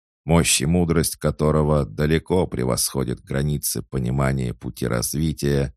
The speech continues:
что есть в любой из семи империй. И тот, кто станет чемпионом, станет учеником этого непревзойдённого мастера". Только сейчас трибуны попытались рассмотреть сидевшего по правую руку от императора мужчину.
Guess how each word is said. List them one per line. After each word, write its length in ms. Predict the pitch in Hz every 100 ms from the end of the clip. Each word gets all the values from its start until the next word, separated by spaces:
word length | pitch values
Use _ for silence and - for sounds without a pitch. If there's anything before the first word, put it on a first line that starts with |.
| _
что 220 | - 62
есть 380 | 71 80 - 64
в 60 |
любой 440 | 60 55 69 78 76
из 220 | 52 -
семи 460 | - 64 62 62
империй. 760 | 60 53 - 62 53 53 50 76 _ _ _ _ -
И 100 | 80
тот, 380 | - 104 85 -
кто 240 | - 73
станет 460 | 71 - 76 67 -
чемпионом, 920 | - 69 60 65 80 85 69 58 52 _ _
станет 520 | - - - 90 82 -
учеником 840 | 80 - 87 87 - 95 85 - 67
этого 400 | - 78 76 76
непревзойдённого 1000 | 76 69 67 64 64 64 64 58 53 55 55
мастера". 920 | 58 60 53 - 52 53 50 50 - _ _ _ _ _ _ -
Только 360 | 80 80 -
сейчас 680 | - - 71 - 82 69 -
трибуны 540 | - 57 65 78 71
попытались 680 | - 64 57 - 73 71 -
рассмотреть 760 | 57 - - 57 60 78 71 -
сидевшего 840 | - - 69 76 - - 71 71
по 180 | 64 60
правую 580 | - 76 67 67 62
руку 320 | 64 73 - 64
от 160 | -
императора 760 | 60 58 53 58 57 58 57 57
мужчину. 920 | 53 - - - 62 57 52 50 -